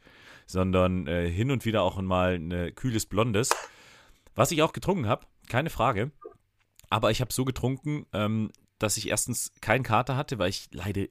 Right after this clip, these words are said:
unter richtig schlimmen Katersymptomen. Ähm, und jedes Mal trainieren konnte am nächsten Tag. Also den Samstag hab ich dann zum Skifahren als Active, äh, Recovery genutzt. Ähm, und Sonntag als auch Freitag hab ich dann noch trainiert.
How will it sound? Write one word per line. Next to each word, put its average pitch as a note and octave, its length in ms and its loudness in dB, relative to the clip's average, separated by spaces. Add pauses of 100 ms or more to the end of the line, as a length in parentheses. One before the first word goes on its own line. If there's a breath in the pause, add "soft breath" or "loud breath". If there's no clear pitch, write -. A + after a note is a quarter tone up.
unter F2 320 -4
richtig - 400 -8
schlimmen F2 440 -4
Katersymptomen. D#2+ 800 -6 (560 loud breath)
Ähm, E2+ 520 -2 (320)
und E3+ 340 4 (100)
jedes C3+ 300 0
Mal C3+ 120 0
trainieren D#3+ 320 0
konnte D#2 220 -4
am D2 60 -6
nächsten D2+ 260 -10
Tag. D2 280 -12
Also F#2 160 -4
den A2 220 0
Samstag B2+ 400 2
hab A#2 120 2
ich A#2 80 -4
dann A2 260 0
zum G#2+ 160 -4
Skifahren C3 500 -2
als - 240 -6
Active, - 480 -6
äh, - 60 2
Recovery A#2 600 0
genutzt. C#3+ 360 -4 (540 loud breath)
Ähm, G#2 540 0 (240)
und G2+ 200 0
Sonntag A#2+ 560 0 (140)
als A#2+ 180 2
auch B2 80 -2
Freitag F#2 540 -4
hab F2 100 -6
ich F#2 100 -8
dann F2 120 -6
noch F2 120 -8
trainiert. E2+ 480 -6